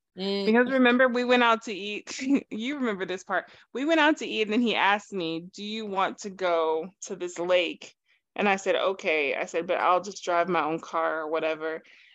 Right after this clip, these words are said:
Speaker 2: And we
Speaker 1: Mm.
Speaker 2: lit-, I literally followed this man in his red truck, his old red truck, into the woods for about fifteen to twenty minutes. If that, if,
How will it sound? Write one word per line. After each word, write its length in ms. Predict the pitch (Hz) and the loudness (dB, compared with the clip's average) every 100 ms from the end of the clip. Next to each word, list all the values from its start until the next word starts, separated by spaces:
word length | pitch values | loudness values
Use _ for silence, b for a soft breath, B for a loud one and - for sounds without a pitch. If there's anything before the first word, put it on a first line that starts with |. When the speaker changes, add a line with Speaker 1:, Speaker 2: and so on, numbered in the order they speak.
| - | -6
Speaker 2:
And 160 | 180 214 | 0 2
we 80 | |
Speaker 1:
Mm. 80 | 208 | 2
Speaker 2:
lit-, 220 | 202 214 - | 2 2 2
I 140 | 202 | 2
literally 440 | 214 233 254 262 247 | 4 4 2 0 -4
followed 320 | 214 202 214 | 0 0 0
this 200 | 202 202 | -4 -6
man 300 | 196 185 180 175 | -4 -2 0 0
in 80 | |
his 240 | 180 175 180 | -4 -8 -4
red 240 | 165 190 | -2 -2
truck, 400 | - 208 175 - - _ - | -6 -4 -4 -4 -18 _ -12
his 160 | 196 | -6
old 240 | - 185 196 | -4 -4 0
red 200 | 202 196 | -2 -2
truck, 340 | - 180 165 b b b _ - | -2 -2 -4 b b b _ 2
into 340 | 220 233 233 | 4 4 2
the 100 | 202 | -4
woods 480 | 175 180 175 170 - | -2 0 0 0 -6
for 280 | - 190 180 | -4 2 2
about 520 | 180 175 180 - - | 4 4 6 4 -2
fifteen 500 | - 185 - 190 170 | -6 -6 -4 -2 -2
to 60 | |
twenty 320 | 156 170 160 160 | -4 -6 -4 -4
minutes. 560 | 143 - - - - _ b b b b - | -8 -12 -16 -20 -20 _ b b b b 0
If 160 | 233 220 | 0 2
that, 240 | 214 226 - _ _ _ - _ - | 4 4 2 _ _ _ -20 _ -4
if, 180 | 233 220 | -2 -2